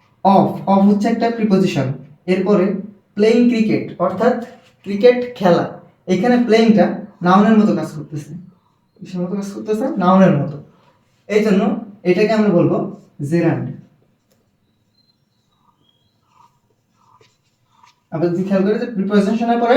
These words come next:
নাউন বসে, আর আমরা জানি কি নাউন হচ্ছে gerund। So এখানে ভার্বের সাথে আইএনজি আছে, এই জন্য আমরা এটাকে কি বললাম? gerund বললাম। আরেকটা যদি নিয়ম দেখি আমরা, তাহলে হচ্ছে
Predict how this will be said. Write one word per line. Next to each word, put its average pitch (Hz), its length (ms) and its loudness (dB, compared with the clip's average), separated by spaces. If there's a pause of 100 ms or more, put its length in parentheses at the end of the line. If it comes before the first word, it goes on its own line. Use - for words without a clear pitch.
(140)
নাউন 208 260 4
বসে, - 240 0 (100)
আর 175 120 -2
আমরা 202 180 0
জানি 214 200 0
কি 269 60 -2 (120)
নাউন 202 220 2
হচ্ছে 220 200 2 (560)
gerund। 180 360 4 (440)
So 190 100 -4 (520)
এখানে 196 240 4 (100)
ভার্বের 175 280 2
সাথে 220 240 -2
আইএনজি 190 300 2
আছে, 254 160 0
এই 185 80 2
জন্য 202 180 4
আমরা 202 180 6
এটাকে 196 280 0
কি 214 140 0
বললাম? 247 220 2 (520)
gerund 185 440 4
বললাম। 131 220 -4 (2250)
আরেকটা 214 420 4
যদি 208 180 -4
নিয়ম 202 240 0
দেখি 170 200 0
আমরা, 175 200 -2
তাহলে 165 200 0
হচ্ছে 170 280 -4